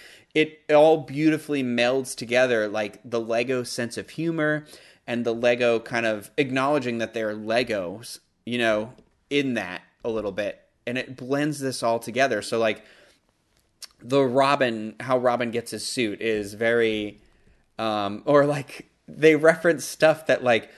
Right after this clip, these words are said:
"Okay, well, I'm Batman and I've got this suit that blends into the night and it's all dark and you have to use it to s-, fit your surroundings." And,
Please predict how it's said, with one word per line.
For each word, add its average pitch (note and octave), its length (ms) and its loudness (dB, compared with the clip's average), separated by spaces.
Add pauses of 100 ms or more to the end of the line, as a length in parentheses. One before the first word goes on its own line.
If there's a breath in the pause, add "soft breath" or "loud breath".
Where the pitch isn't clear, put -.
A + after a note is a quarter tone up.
(160 loud breath)
"Okay, A#2 420 4
well, B2 160 4
I'm C#3+ 80 0
Batman C3+ 380 4
and A2+ 100 -4
I've A#2 140 -2
got A#2+ 200 2
this A#2 200 0
suit - 400 -2
that G2+ 180 -6
blends C3+ 440 -2
into C3 280 -2
the A2 120 -6
night A2 360 -4
and G#2 140 -12
it's G#2 160 -10
all B2 220 0
dark B2 400 2
and G2+ 100 -10
you G#2 60 -10
have C3 140 -10
to B3+ 60 -8
use C3+ 240 -2
it B2 120 -4
to A#2 120 -4
s-, A2 140 -8
fit - 160 -4
your B2 120 -8
surroundings." B2+ 560 -4
And, G2 160 -12